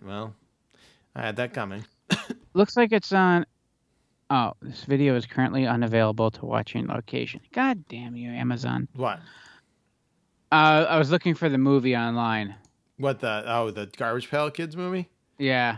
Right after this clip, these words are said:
Speaker 1: Dude, it's awful. It's fucking, the puppets alone will scare the fucking shit out of you. Just watch the trailer.
Speaker 2: I,
Speaker 1: And
Speaker 2: I,
Speaker 1: you'll
Speaker 2: I'm seeing the trailers, but I need to see this.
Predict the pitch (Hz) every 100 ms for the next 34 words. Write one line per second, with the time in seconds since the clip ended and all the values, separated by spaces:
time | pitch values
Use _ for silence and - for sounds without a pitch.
0 | - 143 120 123 120 104 95 87 85 -
1 | 101 - - 160 131 120 110 101 - _
2 | _ _ _ _ 107 - 147 151 156 135
3 | 113 117 110 104 101 101 95 - 131 113
4 | 104 95 - 123 117 98 - 101 92 92
5 | 92 104 147 143 123 - 120 113 95 143
6 | - _ _ _ 135 143 151 156 151 139
7 | - 175 170 151 131 - 120 117 123 117
8 | - 120 135 151 127 - - 147 110 101
9 | 107 -